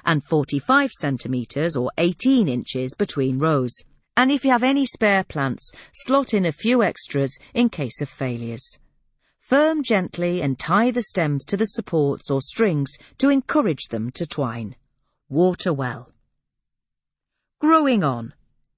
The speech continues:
Keep the water coming during any dry spells, and once plants begin to flower, feed every seven to ten days with a high potash tomato food. Encourage any wayward shoots to cling to the supports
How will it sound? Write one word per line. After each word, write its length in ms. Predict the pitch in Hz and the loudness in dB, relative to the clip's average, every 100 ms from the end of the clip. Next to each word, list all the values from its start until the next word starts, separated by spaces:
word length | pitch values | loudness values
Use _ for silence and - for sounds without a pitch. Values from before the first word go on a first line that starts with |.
| _ _ _ _ | _ _ _ _
Keep 280 | - 320 339 | 2 2 4
the 120 | 320 | 2
water 400 | 233 247 240 - | 4 4 2 0
coming 420 | - 208 190 190 190 | 0 0 2 2 2
during 300 | 165 143 139 | 2 2 2
any 200 | 156 170 | 0 0
dry 300 | 175 165 160 | 2 2 0
spells, 640 | - 160 143 131 131 - _ - - | -2 0 0 0 -4 -8 _ -4 2
and 200 | 247 262 | 4 6
once 240 | 311 - | 2 0
plants 340 | - 220 175 | 0 2 0
begin 300 | - 156 151 | -6 -4 -2
to 100 | 135 | -2
flower, 480 | 135 220 214 156 143 - - | -2 2 2 2 0 -6 -18
feed 420 | _ 269 262 254 226 | _ 2 4 2 2
every 380 | 214 220 247 277 | 0 0 0 -4
seven 480 | - - 156 143 143 | -2 -2 -2 0 -2
to 120 | 156 | -4
ten 320 | - 185 214 | -4 0 2
days 460 | 196 160 139 127 - - - | 2 2 0 -2 -4 -12 -2
with 140 | 214 220 | 2 2
a 180 | 208 254 | 2 2
high 320 | 269 277 277 | 4 2 -4
potash 480 | - 208 - 139 - | -2 -4 -2 -4 -4
tomato 540 | - 185 175 156 123 117 | -2 0 0 -2 -6 -6
food. 420 | - 113 113 - _ _ _ _ _ _ | -8 -8 -10 -16 _ _ _ _ _ _
Encourage 640 | - 214 - 151 156 196 190 | 0 0 0 0 2 2 2
any 220 | 143 139 | 0 0
wayward 460 | 139 147 156 151 156 | 0 2 2 0 -2
shoots 460 | - 156 175 - - | -2 0 0 -2 -6
to 100 | - | -2
cling 300 | 175 170 156 | 0 0 0
to 100 | 147 | -2
the 80 | |
supports 580 | 147 147 - 214 214 - | -2 -2 2 2 2 -2